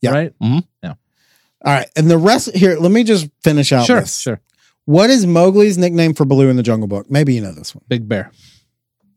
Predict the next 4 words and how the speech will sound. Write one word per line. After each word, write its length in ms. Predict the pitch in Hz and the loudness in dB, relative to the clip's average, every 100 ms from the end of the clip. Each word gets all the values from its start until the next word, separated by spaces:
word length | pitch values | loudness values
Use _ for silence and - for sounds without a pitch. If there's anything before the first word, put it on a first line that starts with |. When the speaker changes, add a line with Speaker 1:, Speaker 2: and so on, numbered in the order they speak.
| _ _ _ _ _ _ - - - - | _ _ _ _ _ _ -16 -14 -16 -18
Speaker 1:
Papa 340 | - 143 - 92 | -6 -6 -6 -12
Bear. 280 | 92 95 - | -12 -18 -20
Speaker 2:
<laughs> 60 | _ - _ 247 - - | _ -16 _ -14 -8 -8
Yep. 240 | 104 - | -6 -8